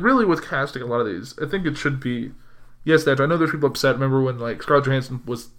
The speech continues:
did Ghost in the Shell, or, yeah, I don't know.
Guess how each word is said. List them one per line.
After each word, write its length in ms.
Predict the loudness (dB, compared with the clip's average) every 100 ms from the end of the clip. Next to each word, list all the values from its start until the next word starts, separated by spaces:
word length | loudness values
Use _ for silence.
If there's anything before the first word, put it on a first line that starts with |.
| -4
did 220 | -4 0
Ghost 260 | -2 -2
in 60 | -6
the 80 | -8
Shell, 680 | -4 0 2 4 2 2
or, 300 | 0 -4 -6 -12 _ -20 -20 -20 -20 -20 -20 -20 _ _ _ _ -20 _ _ _ _ _ -20 _ _ _ _ _ _ _ -18
yeah, 340 | -16 -16 -12
I 100 | -6
don't 180 | -4 -4
know. 260 | -8 -14